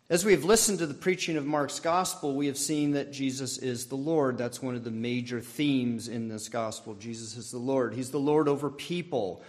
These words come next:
Remember his disciples, they were fishing by the sea, and Jesus called them, and they dropped their nets, immediately followed him.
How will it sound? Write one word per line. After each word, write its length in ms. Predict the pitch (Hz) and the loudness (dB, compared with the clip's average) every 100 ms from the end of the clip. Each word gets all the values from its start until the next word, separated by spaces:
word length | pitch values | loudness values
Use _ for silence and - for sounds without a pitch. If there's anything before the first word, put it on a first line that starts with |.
| - | -6
Remember 340 | 151 151 156 | -2 2 2
his 220 | 127 139 | 2 -4
disciples, 680 | - 131 147 143 139 139 123 | -6 -2 2 2 2 -4 -4
they 100 | 127 | -6
were 100 | 113 | -8
fishing 400 | 110 151 143 135 | -6 -6 -4 -4
by 160 | 127 120 | -2 -2
the 120 | 117 | -2
sea, 340 | - 135 127 | -4 -2 -2
and 80 | 120 | -4
Jesus 340 | 113 117 113 - | -6 -8 -8 -10
called 340 | - 123 117 | -2 -2 0
them, 200 | 113 113 | -2 -4
and 80 | 110 | -4
they 100 | 107 | -6
dropped 380 | - 135 170 170 | 2 6 6 4
their 100 | 156 | 0
nets, 300 | 139 139 - | 2 2 0
immediately 480 | 120 131 127 113 117 | -2 0 -2 -4 -6
followed 420 | - 110 110 98 | -2 -2 -2 -6
him. 300 | 104 92 | -10 -10